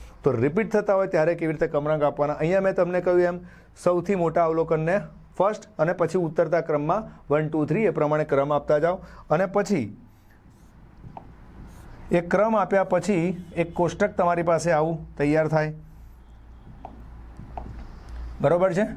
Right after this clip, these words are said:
અહીંયા જેમ કહ્યું એમ અઠ્ઠાણું ને આપણે આ એક્સના ક્રમાંક લખ્યા છે. આ છે એક્સ ચલ હતો, આ વાય ચલ હતો. તમે આમ લખો તો પણ ઠીક છે ને તમે એક્સ અને વાય લખી દો, પછી આરએક્સ અને આરવાયના કોલમ લખો તો પણ વાંધો નથી.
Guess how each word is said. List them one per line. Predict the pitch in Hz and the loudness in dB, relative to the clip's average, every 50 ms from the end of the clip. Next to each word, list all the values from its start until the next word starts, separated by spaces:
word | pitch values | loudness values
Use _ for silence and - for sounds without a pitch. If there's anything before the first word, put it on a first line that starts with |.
| - - - | -10 -6 -2
અહીંયા | 160 143 156 165 | 0 2 2 2
જેમ | 160 143 160 160 151 | 2 0 0 0 0
કહ્યું | 160 156 165 165 | 0 2 2 2
એમ | 160 160 156 | 0 0 0
અઠ્ઠાણું | 139 139 123 - - 160 170 165 165 | -2 -4 -2 -2 -2 0 0 0 0
ને | 165 175 202 - - - - - - - - - - | 0 0 -2 -2 -4 -8 -14 -14 -16 -16 -14 -6 -2
આપણે | 135 131 - 156 175 214 214 214 - - - - - | -2 0 2 2 2 2 0 -2 -6 -16 -16 -6 -2
આ | 151 143 - | -2 0 0
એક્સના | 143 156 160 156 - 180 185 175 | 0 0 0 0 0 0 0 0
ક્રમાંક | 175 165 151 151 151 143 135 | 2 0 0 2 0 0 0
લખ્યા | 131 123 - 127 117 | -2 -2 -2 -2 -2
છે. | 110 120 120 - | -2 -4 -4 -2
આ | 139 147 160 160 | 0 0 0 0
છે | 156 165 165 165 170 165 156 | 0 -2 -4 -4 -4 -4 -2
એક્સ | 156 165 165 - - | -2 -2 -2 -2 -2
ચલ | - 170 165 165 | 0 0 0 0
હતો, | 156 160 165 165 165 - - - - - | 0 0 -2 -4 -4 -8 -14 -18 -10 -2
આ | - 143 143 | 0 0 2
વાય | 131 131 143 156 | 2 2 2 0
ચલ | - - 170 165 | 0 0 0 0
હતો. | 165 165 175 | 0 0 0
તમે | 170 180 170 185 196 190 190 | 0 0 2 2 0 0 0
આમ | 151 151 170 180 | 0 0 0 2
લખો | 180 175 165 - 185 175 | 2 2 2 0 0 0
તો | 165 151 143 | 0 0 0
પણ | 143 180 185 | 0 0 -2
ઠીક | 165 190 185 185 | 0 -2 -2 -2
છે | - 196 | -2 -2
ને | 190 180 | -2 0
તમે | 180 165 170 170 | -2 -2 0 0
એક્સ | 160 165 160 165 | 0 0 0 -2
અને | 175 170 170 | -2 0 0
વાય | 170 175 175 | 2 2 4
લખી | 175 190 190 190 208 | 4 2 2 2 2
દો, | 180 151 - - - - - - | 0 0 0 -2 -10 -14 -4 0
પછી | 202 190 180 - 226 226 | 0 0 2 2 2 2
આરએક્સ | 208 185 180 185 196 - - | 4 4 2 2 0 -2 -2
અને | 190 180 180 180 175 165 165 165 165 - | -4 -2 -2 0 0 0 -2 -2 0 0
આરવાયના | 156 156 156 160 165 165 165 165 | 0 2 2 2 0 0 0 0
કોલમ | 160 165 156 160 165 160 | 0 2 2 2 2 2
લખો | 156 151 151 196 233 | 0 0 2 0 0
તો | 220 202 165 | 2 2 0
પણ | - 170 156 | 2 0 0
વાંધો | 147 139 135 123 123 123 | 0 0 0 0 0 -2
નથી. | 120 117 110 113 101 | -2 -2 -4 -4 -6